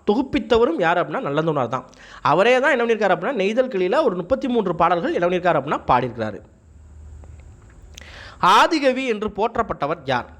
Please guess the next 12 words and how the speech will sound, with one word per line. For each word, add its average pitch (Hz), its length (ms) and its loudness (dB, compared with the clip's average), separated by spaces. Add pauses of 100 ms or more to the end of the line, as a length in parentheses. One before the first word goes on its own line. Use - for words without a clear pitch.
(540)
ஆதிகவி 175 640 2 (180)
யார் 160 240 2
அப்படின்னா 151 580 -4 (380)
வான்மீகி. 180 640 0 (480)
சரியா? 190 300 -2 (120)
ஆதிகவி 180 440 2
கம்பன் 185 400 0
நினைச்சவங்க, 151 460 0 (680)
but 135 60 2
கிடையாது, 156 520 0
வான்மீகி. 156 580 0 (320)
ஓகேவா? 160 400 2